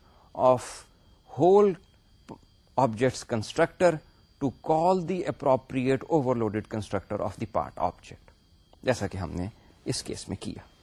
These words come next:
اب ایک اور کیس لیجئے، آپ کے سامنے اسکرین پہ یو ایم ایل نوٹیشن ہے، اسٹوڈنٹ آبجیکٹ ہے، اس کو ہم نے تھوڑا سا انرچ کیا ہے کہ اس میں فلوٹ بھی ہے، اس کا جی پی اے جو ہے، اس کا رول نمبر بھی ہے، اس کا نام بھی ہے،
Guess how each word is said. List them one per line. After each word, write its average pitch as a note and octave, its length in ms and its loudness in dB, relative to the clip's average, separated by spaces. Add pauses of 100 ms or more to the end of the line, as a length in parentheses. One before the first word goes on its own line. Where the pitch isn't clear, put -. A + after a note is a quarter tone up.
(120)
اب E3+ 160 2
ایک F#3+ 180 0
اور G3 220 2
کیس C3+ 280 0
لیجئے، - 380 -14 (120)
آپ - 280 -4
کے D#3+ 80 2
سامنے D3+ 580 0
اسکرین E3+ 680 -4
پہ G#2 400 0 (160)
یو C3+ 180 2
ایم D3+ 140 4
ایل D#3 80 4
نوٹیشن C#3 580 2
ہے، F2+ 140 -12 (260)
اسٹوڈنٹ G#3+ 560 -2
آبجیکٹ G#2 460 -2
ہے، D3+ 60 0
اس C#3+ 160 -2
کو D3 140 -6
ہم C#3 80 -2
نے C#3+ 60 0
تھوڑا G#3+ 340 0
سا F3 220 -4
انرچ A#2+ 480 -2
کیا G2+ 420 -2
ہے F#2 200 -4 (520)
کہ C3+ 120 -4
اس B2+ 280 -2
میں B2 340 0 (200)
فلوٹ C#3 440 2
بھی A#2 240 -4
ہے، G2+ 360 -2
اس G2 240 -8
کا F#2 280 0
جی F#2+ 220 -6
پی G#2 260 -6
اے G2+ 80 0
جو F#2+ 180 -6
ہے، F2 260 -4 (300)
اس - 120 -12
کا A#2 140 0
رول G2 200 2
نمبر C#3+ 320 0
بھی B2+ 240 -2
ہے، F#2 180 0 (380)
اس - 180 -12
کا E3 140 -4
نام C3 440 0
بھی F3+ 240 -2
ہے، F#2+ 220 0